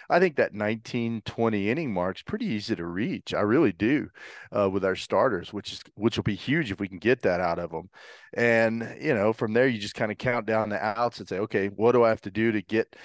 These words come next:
this many outs tonight?" And then look ahead to the next day when that comes and then go on from there. And so I really like where we're at, though. I, I, I do. I, I love, uh, I love our three starters. I think it's three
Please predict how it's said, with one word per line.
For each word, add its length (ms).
this 240
many 240
outs 280
tonight?" 680
And 180
then 240
look 240
ahead 280
to 120
the 140
next 280
day 220
when 180
that 200
comes 380
and 120
then 80
go 200
on 100
from 220
there. 260
And 120
so 300
I 180
really 300
like 320
where 100
we're 140
at, 260
though. 220
I, 160
I, 320
I 40
do. 480
I, 180
I 180
love, 400
uh, 180
I 100
love 340
our 180
three 340
starters. 560
I 80
think 200
it's 300
three 360